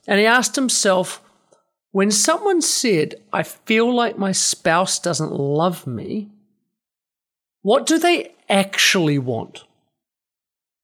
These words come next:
And he categorized all these up into five different categories called the love languages. And that was, you know, twenty-five years ago, and this concept has,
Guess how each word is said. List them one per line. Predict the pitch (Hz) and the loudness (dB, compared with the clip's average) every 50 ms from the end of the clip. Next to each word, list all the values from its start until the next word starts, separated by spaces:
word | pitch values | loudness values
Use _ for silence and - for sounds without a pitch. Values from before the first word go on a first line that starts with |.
| _ _ _ _ _ - | _ _ _ _ _ 0
And | 208 208 226 233 233 226 202 | 4 4 6 4 4 2 0
he | 196 165 240 226 | 0 0 0 0
categorized | 202 - 220 254 254 247 190 185 190 180 185 185 180 185 - 208 | 0 2 2 2 4 4 4 4 4 4 4 4 2 2 0 0
all | 196 196 190 | 2 2 2
these | 196 185 151 190 | 2 2 2 4
up | 208 208 208 208 | 2 2 2 0
into | - - 185 185 - 196 185 | -2 -2 0 0 0 -2 -4
five | - - - - 160 156 151 151 156 160 147 139 - - - | -4 -2 -2 0 2 2 2 2 0 0 -2 -6 -12 -8 -6
different | 175 156 - 147 143 143 - - _ | -6 -6 -4 -6 -8 -8 -10 -10 _
categories | - 202 196 202 180 208 208 202 202 196 196 190 185 - - - _ _ _ _ _ _ _ _ _ _ _ _ _ _ _ _ _ _ _ _ _ _ _ _ _ _ - | 0 2 2 2 2 2 4 4 4 4 2 2 -2 -4 -6 -8 _ _ _ _ _ _ _ _ _ _ _ _ _ _ _ _ _ _ _ _ _ _ _ _ _ _ -6
called | - 185 170 - | -4 -4 -2 0
the | 170 165 | 0 0
love | 165 175 165 147 | 2 0 0 0
languages. | 156 147 143 131 131 139 - - 104 - - - - - _ _ _ _ _ _ _ _ _ _ _ _ _ _ _ _ _ _ _ _ _ _ _ _ _ _ | 0 -2 -2 -4 -6 -8 -10 -12 -12 -12 -12 -12 -12 -14 _ _ _ _ _ _ _ _ _ _ _ _ _ _ _ _ _ _ _ _ _ _ _ _ _ _
And | 202 175 180 185 185 180 175 170 165 - - - - _ _ _ _ _ _ _ - | 2 4 4 4 4 4 2 2 0 -2 -4 -6 -10 _ _ _ _ _ _ _ 0
that | 214 220 | 2 4
was, | 202 185 - - - | 4 2 2 0 0
you | 220 180 | 2 2
know, | 170 165 | 2 2
twenty-five | 165 - - 202 190 185 - 190 170 160 151 151 | 0 -2 -2 0 0 2 2 4 2 2 2 2
years | 170 185 196 180 156 | 2 2 2 2 2
ago, | 147 139 151 151 165 175 | 0 0 2 2 2 2
and | 170 160 | 2 0
this | 160 151 - | 0 -2 -2
concept | - - - - 185 180 170 - - 175 165 - - | -4 -6 -4 -2 -2 0 0 0 0 -2 -2 -2 -4
has, | 170 160 143 143 - - - - | -4 -2 -2 -2 -4 -4 -6 -8